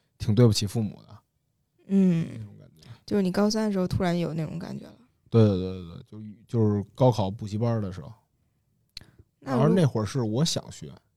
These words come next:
Speaker 1: 我，
Speaker 2: 啊。
Speaker 1: 我真想学，就觉得我要不考大学，我干嘛去？
Speaker 2: 可惜时不我待了。
Speaker 1: 对，对，对，对，对。
Speaker 2: 嗯。
Speaker 1: 好歹最后是能考上一本科儿也行了，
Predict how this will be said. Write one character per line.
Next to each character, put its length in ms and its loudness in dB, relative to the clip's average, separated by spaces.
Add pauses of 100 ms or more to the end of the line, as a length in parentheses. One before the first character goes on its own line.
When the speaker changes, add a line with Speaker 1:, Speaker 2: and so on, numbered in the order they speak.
(120)
Speaker 1:
我， 180 -6
Speaker 2:
啊。 160 -2
Speaker 1:
我 60 2
真 200 4
想 220 -2
学， 200 -6
就 80 -2
觉 100 -2
得 60 2
我 160 0
要 100 -2 (500)
不 100 0
考 100 6
大 140 2
学， 80 -4
我 140 4
干 180 4
嘛 240 -10
去？ 100 -14 (720)
Speaker 2:
可 180 -6
惜 200 -4
时 220 0
不 140 6
我 140 6
待 220 2
了。 140 -2 (340)
Speaker 1:
对， 160 0
对， 120 0
对， 80 -6
对， 220 -16
对。 60 -20 (380)
Speaker 2:
嗯。 160 -20 (640)
Speaker 1:
好 300 -2
歹 140 2
最 80 0
后 260 0
是 180 -6
能 240 -8
考 220 -14
上 120 -6
一 40 -4
本 240 -10
科 160 -16
儿 100 -2
也 140 -4
行 200 -10
了， 100 -6